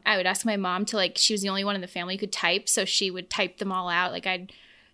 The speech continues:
ha-, I'd dictate to her, and she'd write them, write everything down on these, in these massive notebooks, and then type it all out, and we'd pretend to, that I was having a book signing and all of those things. And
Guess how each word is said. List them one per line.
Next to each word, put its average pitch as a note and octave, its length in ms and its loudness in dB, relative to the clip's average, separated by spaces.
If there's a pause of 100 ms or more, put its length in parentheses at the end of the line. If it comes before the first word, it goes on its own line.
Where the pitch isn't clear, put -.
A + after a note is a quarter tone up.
ha-, G#3+ 200 4
I'd F#3+ 260 2
dictate C4 520 6
to C4 220 6
her, A3+ 260 12
and G#3 120 4
she'd G#3+ 180 4
write G3+ 240 6
them, G#3 280 2
write G#3 180 8
everything G#3 380 4
down F#3+ 300 4
on F#3 120 -2
these, F#3+ 220 0
in G#3+ 120 0
these G3 180 0
massive F#3 500 2
notebooks, F3+ 560 -2
and G3 100 -6
then F3 260 -6
type G#3 280 2
it G3+ 60 4
all F#3 160 4
out, F3+ 200 2
and F#3+ 80 -4
we'd F#3+ 240 -8
pretend A3 420 2
to, G#3 140 -4 (540)
that A3 200 4
I A3 80 8
was A3 80 6
having G#3+ 240 2
a G#3 40 6
book A3 200 4
signing G3 480 6
and A3+ 80 6
all B3+ 120 10
of B3 100 6
those A#3+ 160 10
things. A3 320 6
And G#3 180 6